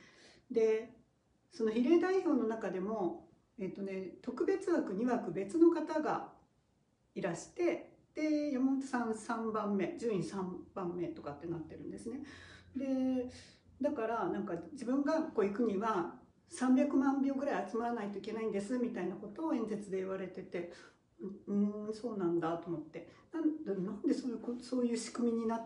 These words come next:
をやってるんだろうっていうのがよくわから-、わからなくて、あの、全然いいんですけど、なんかよくわからなくて、しかもその特別枠って何とかって思ってて、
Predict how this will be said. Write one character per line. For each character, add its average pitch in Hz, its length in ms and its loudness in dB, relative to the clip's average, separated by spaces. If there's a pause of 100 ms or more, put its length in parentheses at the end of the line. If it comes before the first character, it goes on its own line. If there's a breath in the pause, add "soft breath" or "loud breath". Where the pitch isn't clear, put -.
(220)
を 226 160 6
や 202 160 4
っ 202 100 -4
て 262 120 2
る 285 100 8
ん 247 100 8
だ 202 100 4
ろ 185 120 0
う 180 40 -4
っ - 20 -6
て 180 80 -6
い - 40 -4
う - 20 0
の 165 60 -2
が 165 60 0
よ 233 180 2
く 269 120 2
わ 202 120 2
か 202 60 -4
ら-、 202 60 -12 (640)
わ 240 80 -8
か 269 100 -2
ら 277 120 4
な 233 100 4
く - 80 -4
て、 - 500 0
あ 185 40 -4
の、 180 120 2
全 196 180 2
然 - 160 -2
い 254 40 4
い 262 60 12
ん 226 100 10
で 170 100 0
す - 80 -8
け - 120 -6
ど、 180 240 -2 (220 loud breath)
な 302 60 -2
ん - 20 0
か 220 60 4
よ 240 100 6
く 226 80 0
わ 190 80 0
か 208 120 -4
ら 208 80 -2
な 190 100 0
く - 80 -8
て、 180 240 -2
し - 80 -8
か 302 100 0
も 214 80 4
そ 202 120 0
の 190 100 2
特 180 260 -6
別 311 200 2
枠 247 220 2
っ - 20 -4
て - 120 -6
何 185 280 2
と - 100 -8
か 165 100 -4
っ 160 60 -8
て 180 80 -8
思 175 140 0
っ - 80 -10
て - 80 -10
て、 - 400 -4